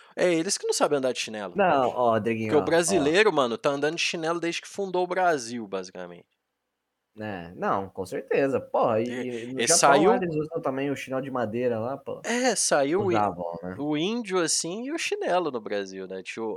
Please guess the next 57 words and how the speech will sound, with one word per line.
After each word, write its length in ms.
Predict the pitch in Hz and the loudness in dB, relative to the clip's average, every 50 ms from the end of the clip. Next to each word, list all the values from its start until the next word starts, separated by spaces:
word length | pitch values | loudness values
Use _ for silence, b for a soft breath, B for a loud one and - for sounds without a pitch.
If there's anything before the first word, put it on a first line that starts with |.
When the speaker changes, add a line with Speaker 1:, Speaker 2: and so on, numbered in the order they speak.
| - | -6
Speaker 1:
o 40 | 104 | -6
pau-brasil, 720 | - - 131 143 165 180 165 165 - 143 139 131 131 131 131 | -2 2 2 2 2 2 2 2 2 4 4 4 4 4 4
Speaker 2:
<laughs> 40 | |
O 0 | |
Speaker 1:
o 80 | 135 139 | 4 2
Speaker 2:
índio 260 | 139 151 160 - 160 | 2 0 -2 -2 -2
Speaker 1:
índio 80 | - - | -2 0
Speaker 2:
e 0 | |
o 20 | |
Speaker 1:
e 80 | 226 233 | -2 0
o, 140 | 240 240 247 | 0 2 2
a 80 | 214 185 | 6 6
árvore 340 | 190 190 196 190 208 214 226 | 6 6 6 4 2 -2 -4
Speaker 2:
chinelo. 20 | 214 | -4
Speaker 1:
de 80 | - | -4
chinelo 460 | - - 247 247 240 220 196 190 185 | -4 -4 -4 -6 -6 -6 -6 -4 -4
havaiana, 420 | 196 202 220 240 240 220 214 196 185 | -4 -4 -4 -4 -4 -4 -6 -6 -8
porque... 340 | - _ - - 120 110 - b b b b b | -12 _ -14 -12 -12 -12 -12 b b b b b
e 140 | b 175 190 | b -8 -6
nunca 400 | 180 139 110 113 131 - - 185 | -4 -4 -6 -6 -6 -6 -6 -6
vi 220 | 117 - 131 139 113 | -6 -6 -10 -12 -10
isso. 280 | - - - - - - _ _ _ _ _ _ _ _ _ _ - | -8 -8 -8 -10 -10 -16 _ _ _ _ _ _ _ _ _ _ -12
Problema 520 | - 120 123 110 98 104 110 127 135 - | -8 -6 -6 -6 -6 -6 -6 -6 -8 -12
com 140 | - - 127 | -14 -16 -16
chinelo. 400 | - - 110 98 92 92 95 _ _ _ _ _ _ _ _ _ _ _ _ _ _ _ _ _ - | -16 -14 -12 -12 -12 -12 -12 _ _ _ _ _ _ _ _ _ _ _ _ _ _ _ _ _ -14
É, 40 | 135 123 | -8 -6
Speaker 2:
Não, 440 | 120 117 113 113 120 113 104 95 90 90 87 | -4 -2 0 0 0 0 0 -2 -2 -4 -4
é 40 | 87 87 104 | -6 -6 -4
Speaker 1:
os 100 | 113 127 | -2 0
Speaker 2:
viagem, 20 | |
Speaker 1:
cara, 420 | 104 - 147 143 131 104 95 95 | 2 4 4 4 4 4 0 -2
<laughs> 60 | 92 - | -4 -8
Speaker 2:
cara. 260 | 139 131 - 117 143 | -8 -10 -10 -6 -2
Speaker 1:
viagem 400 | 147 123 113 117 117 123 135 127 | 0 2 2 2 0 -4 -8 -10
total. 420 | - - - - - 135 120 110 | -8 -8 -8 -6 -4 -2 -2 -2
Speaker 2:
Do 20 | 113 | 0
Speaker 1:
Então 220 | 117 107 123 131 | 0 0 0 2
eles 260 | - - - - - | 0 0 -2 -4 -4
Speaker 2:
nada, 20 | 156 | 0
Speaker 1:
lá 160 | 139 139 147 | 0 0 0
Speaker 2:
né? 20 | |
Speaker 1:
que 100 | - - | -2 -4
não 100 | 180 185 | -8 -8
conseguem 600 | - - 220 202 - - 170 165 160 151 139 139 127 | -6 -6 -6 -4 -4 -2 0 0 0 0 -2 -6 -8
andar. 240 | 127 120 110 - - B B B B B B B B | -6 -6 -6 -6 -8 B B B B B B B B
Aí 140 | 110 127 151 | 0 2 2
me 100 | 147 135 | 0 -2
vem, 140 | 151 143 | -2 -2
ah, 120 | 139 147 135 | 0 -2 -2
posso 280 | - 175 175 - - | 0 -2 -4 -2 -2
fa-, 180 | - 127 110 104 | -2 -2 -2 -2
posso 320 | - - 147 147 - - | -2 -2 -4 -4 -4 -2
rasgar 360 | - 117 110 107 101 101 110 107 | -2 0 0 -2 -2 -2 -2 -2
o 120 | 101 98 | -2 -2
verbo 280 | 92 101 98 95 95 95 | -2 -4 -4 -4 -4 -6
agora, 260 | 95 104 110 107 98 | -6 -6 -8 -10 -10
Matheus? 580 | 95 92 - - - - - - - - - | -12 -14 -16 -18 -20 -20 -20 -20 -20 -20 -20